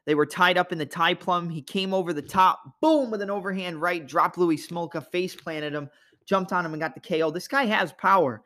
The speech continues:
And going up against a guy in Jonathan Martinez, who overall technique, technique-wise and technically speaking, I believe Martinez is the much better fighter.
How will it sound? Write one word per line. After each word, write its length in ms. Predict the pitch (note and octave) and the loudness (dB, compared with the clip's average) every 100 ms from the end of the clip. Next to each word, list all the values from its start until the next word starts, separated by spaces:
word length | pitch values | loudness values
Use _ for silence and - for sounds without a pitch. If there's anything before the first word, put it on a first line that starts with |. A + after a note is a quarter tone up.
| - - | -20 -10
And 100 | F3 | -2
going 220 | F#3 B3+ | 2 2
up 120 | B3 A3 | 2 -2
against 300 | G3+ G3+ G3 | -4 -4 -4
a 60 | |
guy 200 | E3+ F3+ | -4 -4
in 160 | F3 D#3 | -4 -4
Jonathan 420 | E3+ E3+ E3 E3 | -4 -4 -6 -6
Martinez, 640 | D#3 D3 - F3 C#3+ B2+ | -6 -6 -8 -8 -8 -8
who 260 | - D#3 - | -2 -2 0
overall 600 | G#3+ B3 A#3 B3 A3 - - | 2 2 2 2 2 -2 -8
technique, 500 | E3 - F#3 F#3 - - - | -10 -8 -10 -12 -14 -20 -6
technique-wise 840 | F3+ - D3+ E3+ G3 F#3 F#3 F3+ _ _ _ _ | -6 -4 -8 -6 0 0 0 -6 _ _ _ _
and 120 | D#3 D3+ | -8 -2
technically 480 | G3 F#3+ F#3 E3+ | -2 -2 -2 -2
speaking, 360 | D3 F#3+ G#3 E3 | -2 -6 -6 -4
I 80 | D#3+ | -4
believe 240 | G#3 A3 F#3+ | -4 -6 -4
Martinez 560 | E3+ C#3+ F3+ F3 C#3+ | -4 -4 -8 -6 -4
is 180 | C3 C#3 | -4 -4
the 140 | D3 | -6
much 360 | C#3+ D3+ D#3 - | -4 -4 -4 -4
better 260 | D3+ C3+ B2+ | -4 -2 -4
fighter. 420 | - C3+ A#2 G#2+ | -4 -4 -4 -6